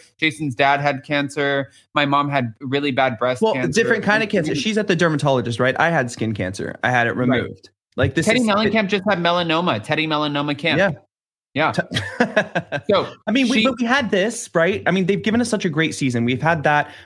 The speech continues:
Speaker 2: We've had that Miami adjacent trip. We had Tulum, Mexico, which was fun.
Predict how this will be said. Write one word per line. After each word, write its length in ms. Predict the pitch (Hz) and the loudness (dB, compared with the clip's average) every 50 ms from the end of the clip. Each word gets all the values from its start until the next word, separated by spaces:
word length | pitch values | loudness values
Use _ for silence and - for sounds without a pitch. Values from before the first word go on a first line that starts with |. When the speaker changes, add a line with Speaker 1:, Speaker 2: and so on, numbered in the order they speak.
| - | -8
Speaker 2:
We've 100 | 156 151 151 | -6 -4 -2
had 160 | 160 151 143 | -2 0 2
that 180 | 147 143 - - | 2 2 2 2
Miami 360 | 127 123 131 143 147 151 151 | 0 0 2 2 2 2 2
adjacent 480 | 139 127 - 139 139 - - 147 131 - | 0 0 0 0 -2 0 0 -2 -2 -2
trip. 400 | - - 143 135 127 - - - - - - - | 0 0 2 2 2 0 -4 -10 -16 -16 -10 -4
We 120 | - 139 127 | -2 0 2
had 200 | 139 123 117 - | 2 2 0 0
Tulum, 600 | - 127 123 127 151 156 151 151 151 151 156 - | -2 -2 0 2 2 4 4 4 2 2 0 0
Mexico, 480 | 131 143 147 147 - - - 156 139 135 | 0 0 0 0 -4 -6 -2 0 0 0
which 180 | 123 - - | 0 -2 -2
was 140 | 117 107 - | -6 -6 -8
fun. 480 | - - - 156 156 147 147 143 143 | -6 -2 0 2 2 2 2 0 -2